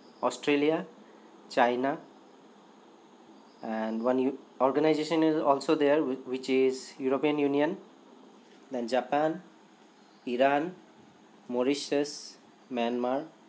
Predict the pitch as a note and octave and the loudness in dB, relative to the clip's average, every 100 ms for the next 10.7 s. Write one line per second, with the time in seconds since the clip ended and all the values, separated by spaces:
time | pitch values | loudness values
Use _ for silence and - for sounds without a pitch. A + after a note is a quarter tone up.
0 | - - - - - B2+ B2+ C3+ - C3 | -20 -20 -20 -14 -2 2 2 2 -2 0
1 | B2 C3 D#3 - A#2+ A#2 B2+ D#3 - - | 0 -2 -4 -12 -8 -4 -2 -4 -8 -10
2 | A2 G#2 G#2 - - - - A#2+ B2+ C3 | -6 -4 -6 -10 -16 -18 -12 -8 -2 0
3 | D3 F#3+ C#3 A2+ A#2 A2 A#2 A2 G#2 G#2 | 0 -2 -2 0 0 -2 -4 -2 -6 -10
4 | - - - - - - - - - - | -14 -18 -20 -20 -20 -20 -20 -20 -20 -20
5 | - - - - - - - - - - | -20 -20 -20 -20 -20 -20 -20 -20 -20 -16
6 | A2+ A2+ A#2+ A#2+ A2+ A2 B2+ C3 C3 A#2 | -8 -4 -2 2 0 0 -2 -2 -2 -4
7 | A#2 C#3+ G3+ - - - - - A#2 A#2 | -4 -4 -4 -10 -16 -20 -16 -6 -4 0
8 | C#3 A#2+ A2 A#2+ A2+ A#2+ - F#3 G#3 - | 0 0 -2 -4 -4 -8 -8 -10 -14 -20
9 | - - - - - - - - - - | -20 -20 -20 -20 -20 -20 -20 -20 -20 -20
10 | - - - - - A2 G2+ | -20 -20 -20 -10 -4 -2 -2